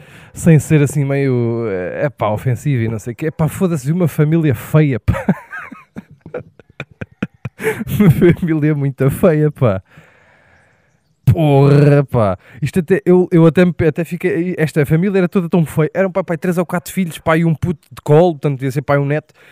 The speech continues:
E depois os pais, estão a perceber? Tipo, os pais, três ou quatro filhos, e um dos filhos já tinha um puto, pá, todos feios. <laughs>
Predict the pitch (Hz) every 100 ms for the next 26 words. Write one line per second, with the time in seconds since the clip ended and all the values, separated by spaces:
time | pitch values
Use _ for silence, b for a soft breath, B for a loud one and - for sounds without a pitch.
0 | 120 127 160 147 131 - 123 104 90 -
1 | - 107 - 131 - - 120 - 160 185
2 | 202 - b b _ 165 156 151 156 151
3 | - 180 185 143 175 160 143 180 175 151
4 | 156 151 156 151 196 - - - _ -
5 | 311 - - - 285 277 226 - 285 -
6 | -